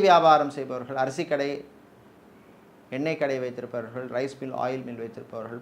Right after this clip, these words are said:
பலசரக்கு கடை வைத்திருப்பவர்கள், சூப்பர் மார்க்கெட், டிபார்ட்மெண்டல் ஸ்டோர் வைத்திருப்பவர்கள், ஷாப்பிங் மாலில் ஷோரூம் வைத்திருப்பவர்களுக்கெல்லாம் அனுகூலத்தை தரக்கூடிய நாள். மாலை நேரத்தின் பின்னர் வீட்டிலே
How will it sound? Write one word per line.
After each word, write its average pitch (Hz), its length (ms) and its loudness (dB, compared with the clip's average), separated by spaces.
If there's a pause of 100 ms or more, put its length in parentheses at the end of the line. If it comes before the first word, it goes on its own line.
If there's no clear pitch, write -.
பலசரக்கு 139 560 -2
கடை 120 220 -8
வைத்திருப்பவர்கள், 117 580 -14
சூப்பர் 147 300 -6
மார்க்கெட், 127 320 -8
டிபார்ட்மெண்டல் 127 560 -6
ஸ்டோர் 113 220 -12
வைத்திருப்பவர்கள், 113 600 -14 (120)
ஷாப்பிங் 156 540 -2
மாலில் 139 400 -4 (680)
ஷோரூம் 180 340 4
வைத்திருப்பவர்களுக்கெல்லாம் 127 920 -4 (140)
அனுகூலத்தை 131 400 -4 (100)
தரக்கூடிய - 420 -14
நாள். - 160 -18 (2500)
மாலை 180 380 12 (100)
நேரத்தின் 185 420 4
பின்னர் 143 280 -6 (1900)
வீட்டிலே 151 320 -2